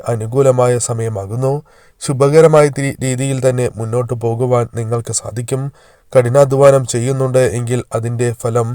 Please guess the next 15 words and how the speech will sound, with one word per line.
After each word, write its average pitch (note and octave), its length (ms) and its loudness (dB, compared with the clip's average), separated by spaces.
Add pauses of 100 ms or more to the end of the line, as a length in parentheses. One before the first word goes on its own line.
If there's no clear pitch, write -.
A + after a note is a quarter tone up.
(380)
നിങ്ങൾക്ക് A#2+ 380 -2
വിജയമായി A#2+ 640 -2
തന്നെ A#2 380 -4
ലഭിക്കുന്നതാകുന്നു. A2 920 -6 (420)
ബിസിനസ്സിലും B2 600 -4 (100)
അതേപോലെ B2 560 -2 (100)
ഊഹക്കച്ചവടം, A#2 840 -2 (760)
തൊഴിൽ A#2+ 260 0
മേഖല A#2+ 440 0
തുടങ്ങിയ A#2 400 -4
കാര്യങ്ങളുമായി B2 680 -2
ബന്ധപ്പെട്ട് A#2 680 -2 (400)
വിജയങ്ങൾ B2+ 580 0
കരസ്ഥമാക്കുവാൻ A#2+ 920 -2
സാധിക്കുന്ന A#2 640 -4